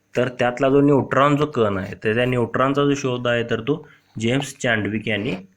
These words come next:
लावलेला होता. रुदरफोर्डने अणुकेंद्रकाचा शोध लावलेला आहे आणि जे जे थॉम्सनने इलेक्ट्रॉनचा शोध लावलेला आहे आणि न्यूटनने गुरुत्वाकर्षणाचा शोध लावलेला आहे, हे देखील लक्षात ठेवा. पुढील प्रश्न,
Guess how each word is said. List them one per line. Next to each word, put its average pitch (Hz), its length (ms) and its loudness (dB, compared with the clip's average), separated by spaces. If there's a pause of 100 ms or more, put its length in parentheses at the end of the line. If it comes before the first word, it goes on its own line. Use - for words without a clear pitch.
(160)
लावलेला 95 380 0 (200)
होता. 98 340 -2 (400)
रुदरफोर्डने 131 680 0
अणुकेंद्रकाचा 113 880 -2
शोध 117 340 -2
लावलेला 95 440 0
आहे 95 220 -4 (760)
आणि 104 160 -4
जे 107 160 2
जे 123 160 0
थॉम्सनने 123 500 -2
इलेक्ट्रॉनचा 98 560 -4
शोध 95 280 -2
लावलेला 95 380 -6
आहे 95 160 -12 (720)
आणि 101 180 -2 (180)
न्यूटनने 120 440 0
गुरुत्वाकर्षणाचा 110 960 -2
शोध 101 280 -4
लावलेला 95 340 -2
आहे, 101 80 -4
हे 98 60 -4
देखील 110 300 -4
लक्षात 98 240 -6
ठेवा. - 220 -10 (440)
पुढील 135 180 2
प्रश्न, 147 340 0